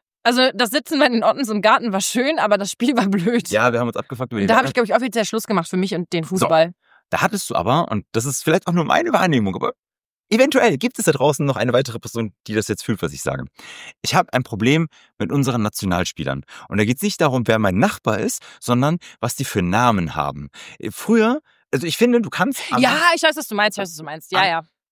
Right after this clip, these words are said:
Speaker 1: Es
Speaker 2: an
Speaker 1: geht nicht
Speaker 2: am
Speaker 1: darum, dass
Speaker 2: Namen erkennst du schon, haben die Weltklasse-Potenzial. Und wenn du da so einen Ballack oder Schweinsteiger, das waren irgendwie so, du hast den Namen gehört und dir war klar, das ist Elite.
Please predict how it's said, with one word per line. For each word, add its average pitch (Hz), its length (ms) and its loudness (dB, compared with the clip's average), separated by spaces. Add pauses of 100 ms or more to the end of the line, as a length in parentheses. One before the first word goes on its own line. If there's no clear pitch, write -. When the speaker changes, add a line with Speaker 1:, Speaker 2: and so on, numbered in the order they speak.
Speaker 1:
Es 165 120 0
Speaker 2:
an 202 60 -2
Speaker 1:
geht 392 120 2
nicht 403 140 0
Speaker 2:
am 277 60 4
Speaker 1:
darum, 311 180 2
dass 202 80 4
Speaker 2:
Namen 220 300 4
erkennst - 440 -8
du 170 60 -8
schon, 160 320 -6
haben 175 260 -4
die 156 220 -6
Weltklasse-Potenzial. 80 1200 -4 (340)
Und 123 200 -2
wenn 214 160 0
du 208 60 -4
da 143 120 -2
so 104 160 -6
einen 92 340 -6 (300)
Ballack 139 840 2
oder 90 180 -2 (400)
Schweinsteiger, 143 800 0
das 113 100 -8
waren 175 120 0
irgendwie 170 180 -6
so, 147 60 -12
du 151 120 0
hast 180 120 -2
den 147 80 -6
Namen 185 200 0
gehört 180 340 0
und 139 60 -6
dir 120 80 -4
war 117 80 -2
klar, 143 260 -2 (260)
das - 120 -20
ist - 240 -20
Elite. 98 640 -8